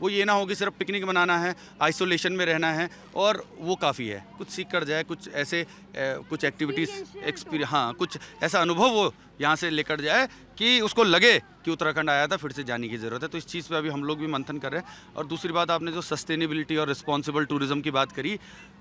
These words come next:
Speaker 1: ये कहीं ना कहीं मुझे लगता है, मैं एक उदाहरण, जब हम लोग ट्रैकिंग पे जाते हैं, अ, जितने भी यहाँ पर ट्रैक हैं, मीडोज़ हैं, बुग्याल हैं, उस पर क्या होता है कि जितने भी हमारे फॉरेस्ट डिपार्टमेंट के लोग हैं,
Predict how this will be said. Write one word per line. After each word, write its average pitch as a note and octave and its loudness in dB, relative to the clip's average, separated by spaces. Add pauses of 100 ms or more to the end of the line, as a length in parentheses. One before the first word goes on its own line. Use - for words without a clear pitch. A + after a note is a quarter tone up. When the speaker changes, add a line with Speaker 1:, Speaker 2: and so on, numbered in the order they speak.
(880)
Speaker 1:
ये G#3+ 2
कहीं G3+ 2
ना G#3 2
कहीं G3+ 0 (180)
मुझे E3 0
लगता F3 0
है, F3+ 2
मैं F3+ 2
एक E3+ -2
उदाहरण, D3+ 2
जब D3+ 0
हम D#3 -2
लोग E3 -6
ट्रैकिंग D3 -4
पे D#3 -4
जाते C3+ -2
हैं, C3 -6
अ, A#2+ -12
जितने C3 -6
भी D3 -2
यहाँ C#3 2
पर D3 -2
ट्रैक C#3 0
हैं, C#3 -4
मीडोज़ B2+ 0
हैं, C3+ -4 (220)
बुग्याल C3 2
हैं, B2+ -10 (480)
उस D#3 -8
पर G3+ -2
क्या G3 0
होता F#3 -2
है G3+ -2
कि G#3 -6
जितने F3 -4
भी G#3 0
हमारे G3 4
फॉरेस्ट E3+ 2
डिपार्टमेंट E3+ 2
के E3 -2
लोग C3 -2
हैं, G2 -10